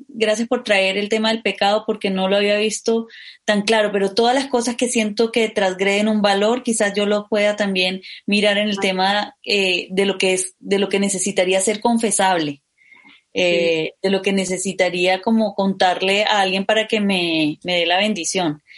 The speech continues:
Speaker 2: Sí.
Speaker 1: Em,
Speaker 2: Oh, sí,
Speaker 1: y
Speaker 2: sí, sí, sí, sí.
Speaker 1: yo, yo he trabajado muchísimo porque soy una culpable profesional, culposa profesional. O sea, siempre que hay, algo pasa, como que siento que yo tengo que hacer algo,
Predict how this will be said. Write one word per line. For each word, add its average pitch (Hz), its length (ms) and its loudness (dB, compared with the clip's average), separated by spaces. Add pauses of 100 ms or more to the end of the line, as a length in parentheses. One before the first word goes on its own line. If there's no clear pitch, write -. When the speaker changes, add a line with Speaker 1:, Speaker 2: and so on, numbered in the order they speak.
(400)
Speaker 2:
Sí. - 80 -4
Speaker 1:
Em, 160 680 -2 (240)
Speaker 2:
Oh, 220 320 -2
sí, 233 320 0
Speaker 1:
y - 40 -20
Speaker 2:
sí, - 180 -6
sí, 170 220 -8
sí, - 240 -10
sí. - 100 -14 (140)
Speaker 1:
yo, 233 320 2
yo 226 140 2
he - 20 0
trabajado 233 640 0 (100)
muchísimo 233 1300 2
porque 226 240 0
soy 202 300 0
una 220 260 0
culpable 185 580 0
profesional, 180 800 -2 (140)
culposa 220 640 -2
profesional. 208 720 -2
O - 340 -20
sea, 208 140 2
siempre 262 500 2
que 285 160 2
hay, 247 220 4
algo 247 320 2
pasa, 320 400 2
como 247 180 0
que 226 100 0
siento 220 300 0
que 247 120 0
yo 220 180 2
tengo 233 160 2
que 233 80 -2
hacer 214 260 0
algo, 214 560 2